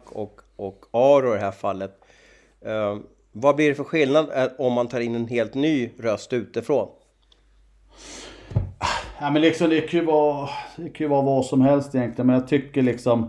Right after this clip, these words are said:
Speaker 2: Eh, det en huvudtränare gör, det är liksom att spela de bra korten,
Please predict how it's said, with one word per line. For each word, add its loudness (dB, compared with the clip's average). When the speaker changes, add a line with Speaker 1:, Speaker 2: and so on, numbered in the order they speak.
Speaker 2:
Eh, 4
det 6
en 6
huvudtränare 6
gör, 8
det 2
är 2
liksom -2
att -2
spela 4
de 4
bra 4
korten, 0